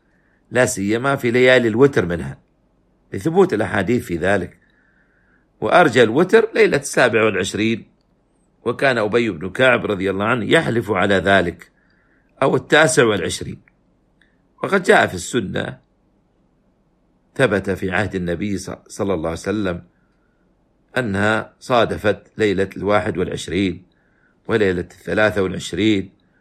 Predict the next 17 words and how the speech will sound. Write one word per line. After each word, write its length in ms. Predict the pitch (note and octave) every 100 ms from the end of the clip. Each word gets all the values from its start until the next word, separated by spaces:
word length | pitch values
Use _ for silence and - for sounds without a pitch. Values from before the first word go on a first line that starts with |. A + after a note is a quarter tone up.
| _ _ -
وليلة 320 | A2 G#2 F2+
الخمسة 440 | F2 - G#2+ -
وعشرين، 640 | F2+ E2+ F2+ G#2+ A#2+ G2+ - _ _ _ _ _ -
وليلة 320 | A2+ A#2 G2
سبعة 360 | F#2+ - G2+ F#2+
وعشرين، 440 | F#2 - F2 A#2+
وليلة 320 | A2+ C3+ C#3+ A#2
تسعة 320 | - F2 G#2+
وعشرين، 580 | F#2 - A2+ C3 G#2 - _ _ _ _ _
كل 160 | - -
ذلك 360 | A#2+ A2+ F#2
ثابت. 520 | G2 G2 F#2 E2+ - _ _ _ _ _ _ _ -
سميت 560 | F#3+ D#3 A2+ A#2 A2+
هذه 260 | A#2 F2+ E2
الليلة 360 | D#2+ G#2+ F2+
بليلة 380 | D#2 E2 F#2+ G#2
القدر، 520 | F2+ - A#2+ A#2+ C3